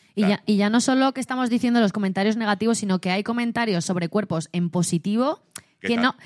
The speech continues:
Speaker 2: que no
Speaker 1: que
Speaker 2: hacen
Speaker 1: están
Speaker 2: favor a
Speaker 1: mal,
Speaker 2: nadie.
Speaker 1: que no hacen favor,
Speaker 2: No.
Speaker 1: porque igual una persona ha adelgazado porque tiene un problema de salud
Speaker 2: Sí.
Speaker 1: y tú estás diciendo, "Está más guapa que nunca",
Speaker 2: Está
Speaker 1: y esa
Speaker 2: más
Speaker 1: persona lo está pasando muy mal y eso hace daño, porque al final es-, estás, eh, como poniendo por encima la delgadez,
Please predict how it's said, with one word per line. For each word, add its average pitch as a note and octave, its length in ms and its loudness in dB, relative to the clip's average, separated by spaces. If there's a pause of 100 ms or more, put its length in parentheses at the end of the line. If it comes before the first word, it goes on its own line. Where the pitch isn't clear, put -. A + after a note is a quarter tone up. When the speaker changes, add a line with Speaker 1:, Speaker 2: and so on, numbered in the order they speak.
Speaker 2:
que F#2+ 100 -8
no G2+ 60 -4
Speaker 1:
que B3 60 2
Speaker 2:
hacen E3+ 140 0
Speaker 1:
están - 80 0
Speaker 2:
favor - 180 2
a - 40 4
Speaker 1:
mal, D#4 80 0
Speaker 2:
nadie. - 140 -4
Speaker 1:
que B3+ 120 -2
no B3 100 -2
hacen C4 200 -4
favor, C4+ 240 0
Speaker 2:
No. - 40 -4
Speaker 1:
porque A#3 220 -4
igual A3 300 0
una A3 180 -2
persona A3 340 -4
ha G#3 40 -2
adelgazado G#3 420 -2
porque F3 240 -2
tiene F#3 160 0
un G#3 100 2
problema G3 400 2
de F#3+ 80 2
salud G#3 480 4
Speaker 2:
Sí. - 260 -20
Speaker 1:
y B3+ 100 0
tú B3+ 80 2
estás B3+ 140 0
diciendo, A#3 300 2
"Está C4+ 300 2
más F4 140 0
guapa F4 280 4
que C#4+ 160 -4
nunca", B3+ 200 -2
Speaker 2:
Está A3 100 2
Speaker 1:
y A3 40 2
esa - 100 0
Speaker 2:
más B3+ 60 -2
Speaker 1:
persona C4 280 0
lo C4+ 60 2
está C4 120 -2
pasando A3+ 300 0
muy G3+ 160 0
mal A3 220 -2
y G#3 200 -2
eso G#3+ 160 -2
hace A#3+ 220 -2
daño, G#3 460 -2 (320)
porque A3+ 160 0
al G#3+ 80 0
final A3 320 0
es-, G#3 200 -2 (720)
estás, A3+ 440 2 (260)
eh, G#3+ 720 2
como G#3+ 300 2
poniendo G#3+ 340 2
por A#3+ 140 0
encima A#3 520 0
la F#3+ 160 2
delgadez, F#3+ 600 2